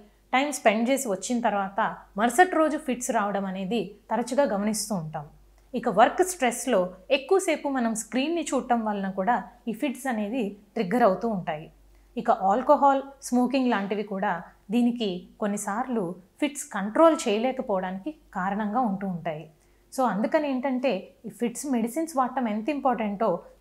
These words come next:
కరెక్ట్గా ఫాలో అప్‌లో మనకి ఒక డాక్టర్ని సంప్రదించడం అనేది కూడా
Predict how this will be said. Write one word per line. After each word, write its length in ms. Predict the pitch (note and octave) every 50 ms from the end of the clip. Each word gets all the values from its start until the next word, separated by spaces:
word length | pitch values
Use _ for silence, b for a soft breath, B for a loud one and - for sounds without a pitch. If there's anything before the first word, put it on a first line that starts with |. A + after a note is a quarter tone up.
| -
కరెక్ట్గా 400 | C#4+ D4 D#4+ D4+ - - D4+ F4+
ఫాలో 440 | F4 F4+ - G#3 F#3 F#3+ A#3 C#4 D4+
అప్‌లో 280 | C#4+ C#4+ - C4+ C4+ C#4
మనకి 500 | B3 A#3+ G#3+ G#3 - B3 G#3 F3 F3+ - - - F#3+
ఒక 140 | F#3 -
డాక్టర్ని 500 | F#3 D#3+ F#3+ G#3 G#3+ - E4 D4+ D#4 D4+
సంప్రదించడం 720 | - - F#3+ F#3+ - B3 A3 A#3+ B3 A#3 - - A#3 G#3+ G#3
అనేది 280 | G3 G3 F#3+ F3+ F#3+
కూడా 240 | F3+ F#3 F#3+ D4 E4